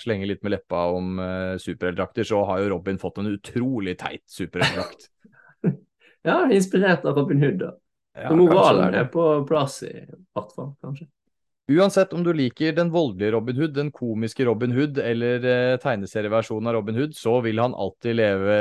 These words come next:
Speaker 1: videre, for Robin Hood er en vaskeekte legende. Rett og slett, vi kan bare si det som det er. Han har sannsynligvis aldri eksistert, men han lever definitivt videre.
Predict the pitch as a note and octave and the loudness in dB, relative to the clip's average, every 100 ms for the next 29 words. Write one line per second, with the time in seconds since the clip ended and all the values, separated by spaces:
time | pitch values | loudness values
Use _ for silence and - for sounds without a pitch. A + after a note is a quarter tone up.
0 | G#2+ G#2 F#2 A#2 C#3 A2+ G#2+ - G2+ G#2 | 2 0 -2 -4 -2 -2 -4 -6 -6 -4
1 | A#2+ C3 C3+ F#2+ G2+ A2 G#2+ A2+ - - | 0 -2 0 0 0 0 0 -2 -4 -10
2 | F2+ - G#2 G2+ G#2+ A2 F#2+ A#2+ C3+ _ | -10 -8 -2 0 0 0 2 2 0 _
3 | _ _ G#2+ A2 - A#2+ C3+ - C#3 - | _ _ -2 0 -2 0 0 0 -6 -2
4 | G#2+ C#3 A#2+ A2 A#2 F#2+ F#2+ G#2+ A2+ F3 | -2 0 0 -2 -4 -8 -8 -2 0 -2
5 | - _ - B2+ B2+ C3+ D#3+ - C3+ D#3+ | -6 _ -2 2 2 0 -4 -6 -4 -6
6 | - A#2+ F2+ F#2 - G#2+ C3+ - - G2+ | -4 -4 -4 -8 -6 0 0 0 -8 -4
7 | A#2+ A2 A2+ G#2 F#2 F#2+ G#2 A2 - E2+ | -2 0 -2 -2 -4 -6 -8 -8 -8 -8
8 | F2 G#2 - E2+ - D#2 F2 D2 D#2 | -6 -8 -10 -14 -14 -12 -12 -12 -16